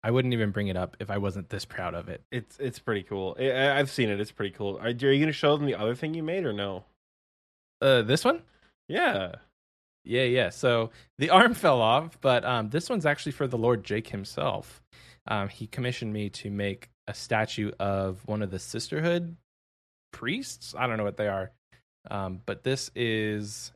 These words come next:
Speaker 1: a, uh, it's completely solid, like, I don't know if, if that makes a big difference, but, um, it's like ninety, ninety-five percent infill, which if you know three D modeling, you know that that's, like, almost solid plastic.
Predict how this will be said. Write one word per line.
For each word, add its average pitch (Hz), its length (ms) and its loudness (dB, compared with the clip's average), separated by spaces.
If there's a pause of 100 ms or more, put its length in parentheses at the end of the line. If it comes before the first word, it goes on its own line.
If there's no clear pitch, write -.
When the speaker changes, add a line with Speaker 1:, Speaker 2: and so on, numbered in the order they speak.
(160)
Speaker 1:
a, 98 640 -4 (580)
uh, 90 640 -8 (520)
it's - 460 -14
completely 143 540 -4
solid, 101 440 0
like, 95 300 -6 (800)
I 104 80 -10
don't 95 120 -8
know 95 100 -8
if, 92 80 -12 (1000)
if 117 120 -10
that 104 120 -6
makes 98 200 -8
a - 20 -18
big 98 140 -8
difference, 98 360 -4
but, - 220 -6 (340)
um, 110 260 0
it's - 120 -16
like 196 140 -2
ninety, 120 480 0 (340)
ninety-five 107 640 -2
percent 107 340 -2
infill, 120 480 -2 (320)
which 98 300 -8
if - 120 -12
you 117 60 -4
know 110 160 2
three 104 200 -2
D 101 60 -2
modeling, 98 360 -2
you 92 80 -4
know 98 100 -2
that 98 160 -6
that's, - 220 -10
like, 82 180 -10
almost 95 320 -6
solid 90 300 -4
plastic. 98 400 -4